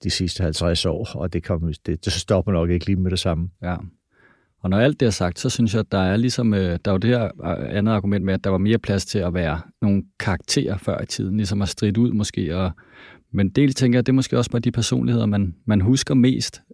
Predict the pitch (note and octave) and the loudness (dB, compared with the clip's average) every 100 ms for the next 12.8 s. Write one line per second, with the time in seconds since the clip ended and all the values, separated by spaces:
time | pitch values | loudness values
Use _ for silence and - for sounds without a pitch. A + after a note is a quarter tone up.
0 | _ G#2+ - B2 A#2+ A2+ A#2 A2+ B2 A#2 | _ -4 0 2 4 4 2 2 2 2
1 | B2+ - A#2+ A2 G#2 G2 G#2 A2+ A2 G2+ | 2 0 0 2 0 -2 0 0 0 0
2 | A#2 G#2 - - - A#2+ - A#2 B2 A#2 | 0 0 -6 -20 -2 0 4 4 4 2
3 | A#2 A#2 - A2+ A2 A#2+ A#2 A2+ C3 - | 2 0 0 -2 0 0 0 0 -2 -2
4 | A2 - - - - G2+ - G#2+ G2+ F#2 | -4 -6 -20 -20 -8 -4 -4 -2 0 0
5 | - B2+ G#2 G2+ A#2 A2+ G#2 F#2+ - A2 | 0 -2 0 2 2 2 0 0 0 -4
6 | F#2 - G2+ F#2 G2 F2 F#2 E2 - _ | -4 -4 -2 -2 -2 -2 -2 -4 -10 _
7 | _ _ _ F#2+ F2+ F2 F#2 G2+ G#2 - | _ _ _ -2 0 -2 -2 0 0 -2
8 | - _ _ _ _ _ _ _ _ _ | -10 _ _ _ _ _ _ _ _ _
9 | _ _ _ _ - G2 - F#2+ A2+ A2 | _ _ _ _ -10 -8 -4 -2 -2 0
10 | F#2+ F2 C#2 F#2+ - - F2+ F#2 - F#2+ | 0 -2 -4 -8 -12 -6 -4 -4 -4 -4
11 | F2 - G2 E2+ F2+ - E2+ - F2+ - | -4 -4 -2 -2 -4 -4 -2 -2 -4 -4
12 | F#2 - G2+ G#2 - G2+ F2+ - | -6 -6 -4 -4 -2 0 -2 -4